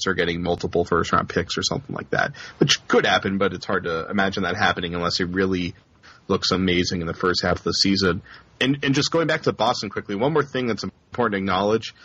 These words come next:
They were pretty much the worst three-point shooting team in the league last year. They took, I think it was the eleventh most three attempts,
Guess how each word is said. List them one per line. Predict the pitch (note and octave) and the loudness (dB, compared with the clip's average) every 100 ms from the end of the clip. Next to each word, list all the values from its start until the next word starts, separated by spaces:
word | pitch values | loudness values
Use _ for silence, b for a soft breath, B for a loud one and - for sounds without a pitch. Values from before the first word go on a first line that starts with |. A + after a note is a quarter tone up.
| B B | B B
They | - D#3 | 0 2
were | F3 C3+ | 2 0
pretty | - C3+ B2+ | -2 0 2
much | A2+ A2+ - | 2 0 0
the | F#2 | 0
worst | F#2 G2+ - | 2 0 0
three-point | G2 F#2+ G2 | -4 0 -2
shooting | - F#2+ F#2 | 0 -2 -2
team | - F#2+ F2+ | -2 -2 -2
in | - | -6
the | |
league | E2+ F2 | -6 -4
last | G2+ F#2+ F#2+ - | 0 0 0 2
year. | G#2+ G2+ | 2 2
They | F2+ | -2
took, | - A#2 G2+ - | 0 0 0 -4
I | - | -4
think | G#2 G2 | -2 0
it | |
was | F2+ | -2
the | F#2+ | -2
eleventh | F2+ G2 G#2 G2+ | 0 2 2 0
most | G2 G2 - - | 0 0 0 -4
three | F#2+ - | 0 2
attempts, | G#2 - A2 A2+ - | 2 2 0 0 -2